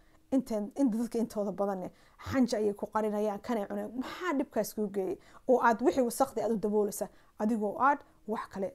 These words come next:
aad ka qaban kartid. Marka walaal, waxaa yeelaysaa, waxaan aniga, m-, aabbahay ayaan ka bartay, Allah u naxariista.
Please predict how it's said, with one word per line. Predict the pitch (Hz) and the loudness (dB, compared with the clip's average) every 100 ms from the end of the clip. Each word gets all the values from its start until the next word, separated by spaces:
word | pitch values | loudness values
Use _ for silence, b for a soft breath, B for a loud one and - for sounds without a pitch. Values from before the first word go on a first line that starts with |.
| _ | _
aad | 214 - | -12 -10
ka | - | -8
qaban | 202 190 | -8 -8
kartid. | 196 - b b - | -12 -18 b b -4
Marka | 254 285 | 2 6
walaal, | 262 233 | 6 6
waxaa | - 226 | 4 2
yeelaysaa, | 220 202 - 196 | 2 0 -4 -4
waxaan | 226 208 | -4 -4
aniga, | 208 226 214 - _ _ - | -2 -2 -4 -10 _ _ -2
m-, | 233 240 - _ b b b 240 | 2 2 0 _ b b b 6
aabbahay | 233 262 262 214 | 8 8 4 4
ayaan | 208 | 0
ka | 208 | -2
bartay, | 202 - - | -4 -6 -6
Allah | 208 202 | -6 -4
u | |
naxariista. | 202 196 185 | -8 -8 -10